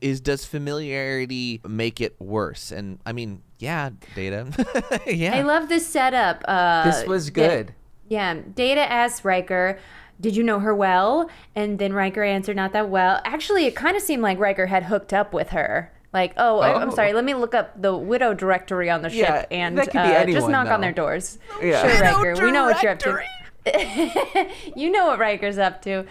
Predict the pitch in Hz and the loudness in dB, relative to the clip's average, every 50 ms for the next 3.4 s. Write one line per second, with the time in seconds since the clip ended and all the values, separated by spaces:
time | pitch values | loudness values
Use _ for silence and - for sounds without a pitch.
0 | - - - - - - 226 240 233 226 214 466 508 494 466 285 285 - 320 254 | -14 -18 -18 -16 -6 0 2 4 4 6 6 6 6 4 2 0 0 -2 0 2
1 | 240 233 226 226 214 220 214 208 196 - 190 214 214 208 202 196 185 190 - - | 2 2 2 4 2 2 0 0 -2 -4 -2 -2 -2 0 0 0 -2 -4 -6 -10
2 | - 196 180 170 170 170 156 - - 175 175 175 165 160 160 - - - - - | -6 -4 -4 -2 -2 -2 -4 -4 -4 -6 -6 -6 -10 -14 -16 -18 -20 -20 -14 -8
3 | - 214 190 160 147 180 202 226 | -6 -4 -4 -2 0 0 0 0